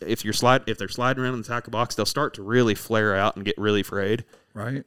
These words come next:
Speaker 1: All you have to do is dip 'em in hot water, and they'll go almost right back to
Speaker 2: Oh,
Speaker 1: normal.
Speaker 2: really?
Speaker 1: Yep. Coffee temperature water. You can dip 'em in your coffee, stir it around. I wouldn't drink the coffee after 'cause there's paint and stuff, but
Speaker 2: <laughs> Yeah, I
Speaker 1: you can
Speaker 2: won't.
Speaker 1: dip 'em in, in hot water about
Speaker 2: Yeah?
Speaker 1: the same temp as coffee, stir it around, and then you can just kind of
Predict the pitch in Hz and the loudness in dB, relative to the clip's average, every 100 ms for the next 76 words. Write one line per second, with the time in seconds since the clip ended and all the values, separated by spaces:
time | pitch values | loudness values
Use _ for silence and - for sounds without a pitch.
0 | _ 117 139 139 113 123 110 113 113 101 | _ 4 4 4 4 4 4 2 0 -2
1 | 95 110 - 98 107 107 - 101 98 98 | -2 -2 -2 -2 -2 -4 -8 -8 -4 -2
2 | 90 - 113 107 - 92 78 - - 98 | -2 -2 -2 -2 -2 -2 -2 -8 -6 -2
3 | 160 127 123 156 85 82 117 - _ - | 0 2 0 -2 -4 -6 -6 -6 _ 2
4 | 131 143 131 135 - 120 101 92 101 120 | 2 2 -2 -2 0 2 4 2 4 4
5 | 139 143 131 - 131 120 117 - 123 120 | 4 2 -4 4 4 4 0 0 2 4
6 | 110 107 107 120 120 117 131 - 113 107 | 2 2 2 2 2 0 0 0 2 2
7 | 107 107 107 113 - 98 - 117 - 104 | 2 0 -2 -6 -4 -2 2 2 2 -2
8 | 101 98 - 110 104 - 165 - 180 147 | 6 8 8 4 -2 -2 -2 2 2 4
9 | 226 202 160 180 160 151 - - - 135 | 4 6 4 4 2 0 -4 -12 -4 -2
10 | 120 139 135 135 135 135 143 156 220 131 | 0 0 2 2 4 8 10 10 10 6
11 | 139 131 - 127 127 123 123 131 127 123 | 2 -2 -2 -2 0 -2 2 4 4 2
12 | 123 135 123 110 110 117 - 117 - 135 | 0 -2 -4 0 2 2 0 -2 0 0
13 | 139 117 | 0 -2